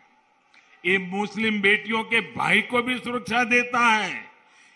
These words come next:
ये मुस्लिम बेटियों की माता को भी सुरक्षा देता है, क्योंकि बड़े अरमानों के साथ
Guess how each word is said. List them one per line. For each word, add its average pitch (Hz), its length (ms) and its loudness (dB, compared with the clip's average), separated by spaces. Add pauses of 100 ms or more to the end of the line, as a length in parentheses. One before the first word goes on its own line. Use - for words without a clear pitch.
(120)
ये 202 100 4
मुस्लिम 208 580 0
बेटियों 226 460 4
की 269 140 4
माता 254 560 4
को 294 140 2
भी 302 140 0
सुरक्षा 262 460 0
देता 233 320 2
है, 190 280 4 (480)
क्योंकि 247 540 6 (840)
बड़े 311 760 6 (220)
अरमानों 240 600 4
के 208 220 0
साथ 240 500 4